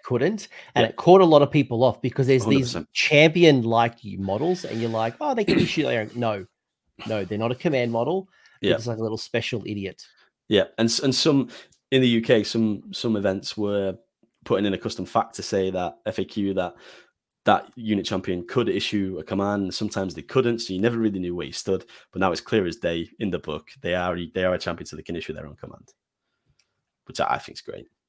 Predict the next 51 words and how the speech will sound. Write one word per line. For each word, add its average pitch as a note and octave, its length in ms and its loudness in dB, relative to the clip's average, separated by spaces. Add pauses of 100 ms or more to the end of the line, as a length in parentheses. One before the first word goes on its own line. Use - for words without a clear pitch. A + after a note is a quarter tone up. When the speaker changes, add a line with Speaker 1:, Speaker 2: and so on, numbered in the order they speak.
(1080)
Speaker 1:
What B2+ 180 4
else A#2 140 -2
do - 100 -12
you G2+ 80 -4
like? F#2+ 300 -6
What D#3+ 160 8
else E3 240 6
do C3+ 60 0
you B2+ 80 2
like? G2 260 -2
What D3 100 4
do E3+ 60 4
you, E3+ 120 -2
what C3+ 200 0
are D#3+ 60 2
you D3+ 120 0
hot A#2 300 -4
on? F#2+ 260 -10 (1120)
Speaker 2:
Um, B2 400 6 (800)
Chosen. C3 440 4 (1200)
Chosen. A#2 380 2
So, G#2+ 380 0 (160)
um, A#2 440 4 (1400)
it's, - 180 -8 (580)
it's C#3 120 0
difficult F#3+ 380 2
at C#3 60 0
first A2 240 0
because G#2+ 180 -12
you A#2+ 60 -4
think D3+ 200 -4
about C3 180 0
it A2+ 40 0
and A#2 60 0
you A2+ 80 -2
think, G#2+ 140 -6
"Okay, F#2+ 220 -6
well, F2 120 -4
there's F#2 140 -10
ten-foot C3 460 -4
dudes F#2 200 -8
for - 100 -10
nearly F#2+ 200 -6
five F#2+ 260 -2
hundred F#2 160 -10
points." D#2 220 -10
That's G#2 140 -6
a A#2+ 40 0
lot A#2 240 0
of G#2+ 120 -10
points. - 460 -16